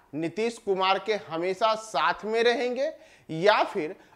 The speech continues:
अगर जरूरत पड़ी तो वे नीतीश कुमार को छोड़कर किसी अन्य के साथ भी जा सकते हैं। तो इस पर अब जीतन राम मांझी ने खुद ही बड़ा खुलासा करते हुए कहा है कि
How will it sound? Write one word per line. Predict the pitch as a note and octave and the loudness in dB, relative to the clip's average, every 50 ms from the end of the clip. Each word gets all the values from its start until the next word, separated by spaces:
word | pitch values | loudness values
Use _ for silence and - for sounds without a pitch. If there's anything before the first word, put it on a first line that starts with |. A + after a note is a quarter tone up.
| _ - F3+ | _ 0 0
अगर | G3 G3+ B3+ D4+ E4 C#4+ | 2 4 4 2 2 4
जरूरत | A#3 A#3 A3+ A3 A3 G#3+ G3 F3+ F#3 - | 2 2 4 4 4 4 2 2 0 -2
पड़ी | C#3+ C3 B2+ D3 E3 F#3 | -6 -6 -4 -4 -4 -4
तो | E3+ G3 F3+ E3 | -2 -2 -2 0
वे | E3 G#3 A#3 G#3 D#3+ C3 - - - _ - - | 4 4 4 4 4 2 -4 -8 -18 _ -12 -6
नीतीश | D#3 E3+ D#3 E3+ A3 A3+ B3 A#3+ - | -6 -6 -6 -4 -4 -4 -4 -4 -4
कुमार | - F#3+ E3+ E3+ E3+ E3+ E3 | -4 -4 -2 0 0 0 0
को | E3 F3+ E3+ | -2 -6 -8
छोड़कर | D#3+ - - E3 D#3+ D#3 - G#3+ - | -8 -8 -8 -8 -6 -4 -2 -2 -4
किसी | - - E3+ D#3+ - F3+ E3+ - - | -2 -4 -8 -6 -4 -6 -6 -4 -6
अन्य | D#3+ D#3+ E3+ E3+ | -6 -4 -4 -6
के | C#3+ - C3+ | -6 -8 -8
साथ | B2+ - C#3 A2 A#2 - B2 | -6 -6 -6 -6 -8 -10 -10
भी | A#2 D#3 E3+ | -10 -10 -8
जा | D#3 D3+ F3 B2+ G#2+ | -2 -2 -2 -2 -2
सकते | - G#2 F2+ _ _ - G2 | -6 -16 -20 _ _ -20 -20
हैं। | F2+ F#2+ F#2+ D#2+ - _ _ _ _ _ _ _ - _ - | -20 -20 -20 -20 -20 _ _ _ _ _ _ _ -18 _ 0
तो | G3+ A3 - - | 2 2 2 2
इस | A#3 B3+ A3 C#4 | -4 -4 -4 -4
पर | B3+ - E4+ F4 E4+ | 0 4 6 6 6
अब | D#4 C#4 D4 D#4 D4 B3 | 6 4 4 2 0 -4
जीतन | G#3+ A3+ G#3+ - D4+ D4+ E4 E4 | -4 -4 -4 0 0 0 0 2
राम | C4+ B3 A#3+ A#3+ A#3 | -2 0 -2 0 -2
मांझी | A3+ A3 A3 A3 A3 G3 A3+ A#3+ A#3+ | 0 0 0 0 -2 -2 -4 -4 -2
ने | A#3+ B3 C4 C4 | -2 -2 -2 -4
खुद | C4 - G#3 G3 G3 G3+ F#3+ | -4 -4 -2 -2 0 0 0
ही | G#3+ A3+ B3 C4+ C#4 | 0 0 0 -2 -2
बड़ा | A3+ G3 F#3 F3+ F#3 G3+ G#3 | 2 2 4 4 4 2 0
खुलासा | - - F3+ E3+ E3+ E3 E3+ E3+ - A#3+ A#3 A#3+ | -2 -6 -4 0 2 2 2 2 2 0 0 0
करते | A#3 A#3 G#3 F#3 F#3 - F#3+ | 2 -2 -4 -4 -2 -2 0
हुए | G3+ F#3+ F#3 F#3 G3 | 0 2 0 0 -2
कहा | - - D#3+ D#3 F3+ G#3 A3+ | -2 -4 -2 2 4 4 4
है | G#3 D#3+ A#2 G2 F#2+ - - _ _ _ _ _ _ - | 4 2 -4 -10 -10 -14 -18 _ _ _ _ _ _ -8
कि | E3+ | -6